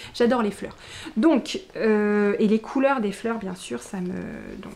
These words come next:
voilà. Juste pour vous dire que j'ai déjà teint le coloris du mois de juin, et c'est des fleurs aussi. Pas la même couleur, mais c'est des fleurs, donc voilà.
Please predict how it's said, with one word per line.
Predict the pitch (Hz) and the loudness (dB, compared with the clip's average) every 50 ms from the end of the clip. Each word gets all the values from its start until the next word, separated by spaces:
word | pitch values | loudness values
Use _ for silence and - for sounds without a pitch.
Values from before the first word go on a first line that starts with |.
| - - | -14 -10
voilà. | - 180 - - - - - - 339 269 - | -8 -8 -8 -8 -12 -14 -14 -12 -12 -6 0
Juste | 285 320 320 - | 0 0 2 2
pour | - 339 311 | 2 0 2
vous | 285 320 | 4 2
dire | 262 294 311 294 262 302 | 2 4 2 0 0 -2
que | - 254 | -2 0
j'ai | 226 226 | 0 2
déjà | 214 240 247 254 262 247 | 2 4 4 4 2 2
teint | 262 247 | 2 2
le | 240 220 | 2 2
coloris | 214 - 220 208 196 190 | 2 2 0 0 0 0
du | 180 190 | -2 -2
mois | 190 185 | -2 -2
de | 175 | 0
juin, | 196 226 254 269 - - - | 0 0 0 0 0 -2 -2
et | 262 277 - - - - _ - - _ - | -2 -2 -2 -6 -14 -20 _ -20 -20 _ -8
c'est | - - 214 | -4 0 0
des | 196 | 0
fleurs | 202 - 190 - - | 0 -2 -6 -10 -12
aussi. | - - - - _ _ - - - _ _ _ _ - - | -18 -20 -20 -20 _ _ -20 -20 -20 _ _ _ _ -10 -4
Pas | - 339 311 | -2 0 2
la | 277 | 4
même | 233 220 240 220 | 6 6 6 4
couleur, | - - 240 220 202 240 277 277 | 2 0 2 4 4 4 2 0
mais | 262 247 | -2 -4
c'est | 226 | -4
des | 247 233 - | -4 -4 -6
fleurs, | - - - - - - - - | -6 -8 -10 -12 -12 -12 -12 -12
donc | 220 208 226 | -10 -10 -8
voilà. | 226 - - | -8 -8 -8